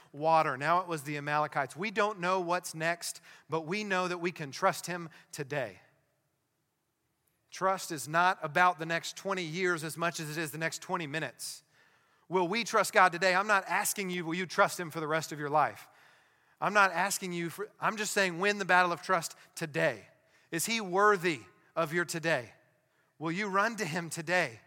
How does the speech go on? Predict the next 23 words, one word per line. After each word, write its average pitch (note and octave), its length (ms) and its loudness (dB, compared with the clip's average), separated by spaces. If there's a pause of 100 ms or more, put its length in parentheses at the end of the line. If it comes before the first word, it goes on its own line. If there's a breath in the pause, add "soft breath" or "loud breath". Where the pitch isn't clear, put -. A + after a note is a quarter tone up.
(400 soft breath)
Will F3 100 -2
you A3 140 -2
let G#3+ 260 8
others G3 320 2
around G3 300 2
you F3+ 100 -4
hold G3+ 320 0
your G3+ 160 0
arms F#3 340 2
up G3 220 2
today E3 540 0 (260 loud breath)
that E3 140 -8
you F3 120 -4
might F3 240 0
know E3+ 180 0
him? F3 200 -2 (260 loud breath)
And F3+ 160 -2 (840)
I - 60 -12
have E3+ 240 -4
to F3 80 -6
close G3 360 -2
with F#3+ 120 -8
this. G3 220 -4